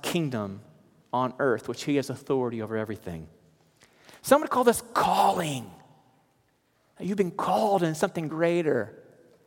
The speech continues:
And calling can be defined as this, a strong inner impulse toward a particular course of action, especially when accompanied by conviction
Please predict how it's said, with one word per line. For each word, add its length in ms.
And 100
calling 260
can 120
be 80
defined 500
as 140
this, 260
a 60
strong 640
inner 440
impulse 960
toward 220
a 40
particular 440
course 360
of 80
action, 400
especially 600
when 100
accompanied 480
by 100
conviction 800